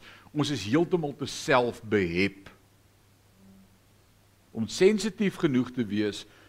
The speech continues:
vir wat God verander wil doen. Ek is so besig met my krisis, my dood, my behoefte, my gedagtes, my versoeke, my gebede, my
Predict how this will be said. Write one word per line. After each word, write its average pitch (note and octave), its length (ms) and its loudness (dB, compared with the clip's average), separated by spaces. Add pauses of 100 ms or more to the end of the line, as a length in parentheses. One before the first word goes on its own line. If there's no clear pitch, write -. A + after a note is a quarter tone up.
(180)
vir A2 120 -6
wat A2+ 240 0
God A2 320 -4
verander F#2 640 -6
wil D#2 220 -12
doen. B1+ 160 -14 (480)
Ek D#3+ 180 4
is - 100 0
so B3 240 0
besig C#3+ 440 0
met A2 160 -2
my C3+ 280 0
krisis, E3+ 600 -2
my A#2+ 200 2 (320)
dood, C#3+ 300 2
my B2+ 320 2
behoefte, C3 720 6 (320)
my D3 300 8 (100)
gedagtes, B2 800 2
my D3 420 4
versoeke, D#3+ 760 0
my D3+ 300 8 (160)
gebede, B2+ 760 4 (340)
my G#3+ 440 12